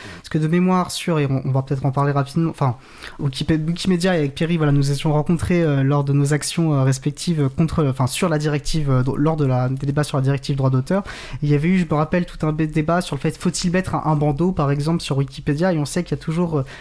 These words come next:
cette frilosité, mais que je pense saine à, euh, participer au débat public ou du moins dans les prises de décision politique. Et c'est peut-être là aussi du coup où le, ce que je comprends du rôle de Wikimedia France,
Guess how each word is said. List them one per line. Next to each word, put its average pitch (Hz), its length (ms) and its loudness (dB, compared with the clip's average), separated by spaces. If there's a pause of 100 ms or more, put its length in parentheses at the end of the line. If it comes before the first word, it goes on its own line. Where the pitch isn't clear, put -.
cette 135 200 -4
frilosité, 160 540 0
mais 170 140 -2
que 135 100 -2
je 135 80 0
pense 139 260 -2
saine 175 380 0 (380)
à, 151 240 2
euh, 139 100 0 (420)
participer 185 680 0
au 180 60 2
débat 160 280 0
public 165 520 -4
ou 156 80 -2
du 151 100 -4
moins 156 160 2
dans 147 100 0
les 135 120 0
prises 151 200 -6
de 143 80 2
décision 143 280 0
politique. 135 600 -2
Et 139 40 -6
c'est 135 160 -2
peut-être 147 280 -2
là 160 80 0
aussi 151 220 -2
du 156 100 -4
coup 135 160 -2
où 185 340 4
le, 151 300 2
ce 139 120 -10
que - 100 -2
je 147 160 0
comprends 143 400 0
du 147 100 0
rôle 156 200 2
de 151 40 0
Wikimedia 139 440 -2
France, 180 340 -2